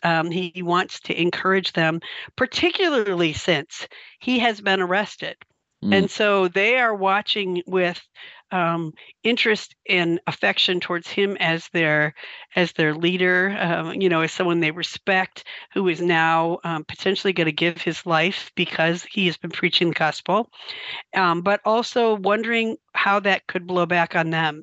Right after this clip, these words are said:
Speaker 1: and what might that do to them. And so he's been trying to put in, um, in perspective, how, how might they be thinking about the fact that he has been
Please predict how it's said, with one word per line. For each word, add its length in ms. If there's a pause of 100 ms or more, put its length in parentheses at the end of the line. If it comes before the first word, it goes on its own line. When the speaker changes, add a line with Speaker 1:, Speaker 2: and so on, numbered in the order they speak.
Speaker 1:
and 240
what 240
might 300
that 200
do 160
to 140
them. 380 (420)
And 200
so 120
he's 240
been 180
trying 320
to 140
put 320
in, 420 (480)
um, 520 (400)
in 140
perspective, 760
how, 480
how 320
might 340
they 140
be 160
thinking 400
about 280
the 60
fact 340
that 120
he 260
has 200
been 400